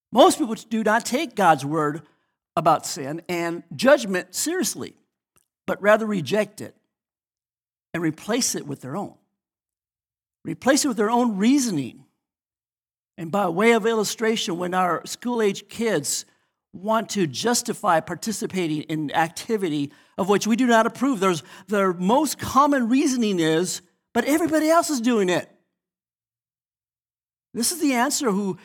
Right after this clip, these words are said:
we parents used to use too, and perhaps we still do. "Nobody's perfect," they say. "To err is what? Human. To forgive is divine."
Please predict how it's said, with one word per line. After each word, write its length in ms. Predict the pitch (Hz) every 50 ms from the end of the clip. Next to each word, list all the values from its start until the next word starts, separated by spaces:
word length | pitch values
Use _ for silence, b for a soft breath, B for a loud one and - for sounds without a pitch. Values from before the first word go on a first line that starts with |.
| b b b
we 240 | - 196 240 277 277
parents 500 | - - 196 233 247 247 233 220 214 -
used 300 | 208 226 240 - - -
to 80 | 226 208
use 480 | 185 180 220 302 370 339 254 - -
too, 260 | - 269 349 359 277
and 380 | 202 202 185 160 143 165 170 -
perhaps 320 | - 202 175 220 240 -
we 100 | 247 233
still 260 | 208 - - 269 269 247
do. 300 | 214 320 359 330 165 123 _ _ _ _ _ _ _ _ _ _ _ _ _ _ _ _ _ _
"Nobody's 400 | - 226 302 339 370 370 320 254
perfect," 400 | - - 359 349 - 330 254 -
they 100 | 247 208
say. 420 | 185 - - 190 156 123 104 98 - _ _ _ _ _ _ _ _ _ _ _ _ _ _
"To 160 | - 214 - - 226
err 400 | 254 269 277 269 269 269 262 220
is 380 | - 240 226 226 233 208 -
what? 240 | 202 202 - - -
Human. 360 | - 220 247 262 220 - - - _ _ _ _ _ _ _ _ _ _ _ _ _ _ _
To 120 | - 247 240
forgive 560 | 240 220 202 220 233 240 247 247 240 202 196
is 240 | 214 214 214 180 147
divine." 560 | 135 185 165 170 160 147 131 110 104 -